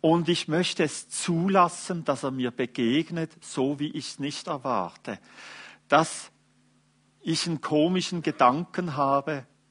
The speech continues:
und dann spricht mir jemand zu, „Oh, da hat aber Gott ganz schön dir was gezeigt.“ Und ich habe das Gefühl, nichts ist passiert. Oder wie auch immer.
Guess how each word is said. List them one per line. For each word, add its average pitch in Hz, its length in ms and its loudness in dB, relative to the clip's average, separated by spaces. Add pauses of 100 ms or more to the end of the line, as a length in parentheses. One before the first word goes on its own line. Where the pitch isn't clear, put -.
(400)
und 123 200 -2
dann 123 140 0
spricht - 420 -6
mir 139 120 -4
jemand 113 480 -4
zu, 117 420 -8
„Oh, 98 500 -2
da 95 140 0
hat 101 200 -2
aber 101 200 -4
Gott - 340 -6
ganz 113 320 0
schön 117 400 -4
dir 123 220 -6
was 107 240 -4
gezeigt.“ - 680 -8 (340)
Und 127 180 -4
ich 123 140 0
habe 113 180 6
das 113 200 -2
Gefühl, 131 520 0 (720)
nichts - 600 0
ist - 260 -4
passiert. 113 540 -10 (760)
Oder 190 520 6
wie 196 340 2
auch 170 300 -4
immer. 113 360 -8